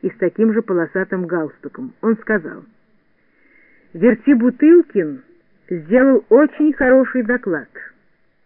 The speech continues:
Вертящиеся дома, как показал опыт, строить можно, никто с этим не спорит.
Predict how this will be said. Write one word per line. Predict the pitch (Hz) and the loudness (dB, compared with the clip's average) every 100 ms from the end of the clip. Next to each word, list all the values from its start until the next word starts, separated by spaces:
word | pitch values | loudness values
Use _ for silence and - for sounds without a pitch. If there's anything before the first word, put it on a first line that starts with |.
| _ _ _ _ _ _ - | _ _ _ _ _ _ -6
Вертящиеся | 196 240 220 285 262 - - 226 202 196 | 0 0 2 0 -2 -4 -2 -2 0 -2
дома, | 175 202 196 233 | -2 -2 -2 -4
как | 262 208 | -4 -6
показал | 208 202 208 220 254 - | -6 -4 -2 0 0 2
опыт, | 202 196 247 240 | 0 0 -4 -8
строить | - 247 269 220 190 | -4 0 2 0 -2
можно, | 190 180 156 175 208 _ _ _ _ - | -4 -4 -6 -8 -10 _ _ _ _ -2
никто | 214 220 - 285 | 0 0 0 -2
с | - | 0
этим | 262 - 202 | -2 -2 -2
не | 196 - | -4 -8
спорит. | - 165 160 | -6 -4 -4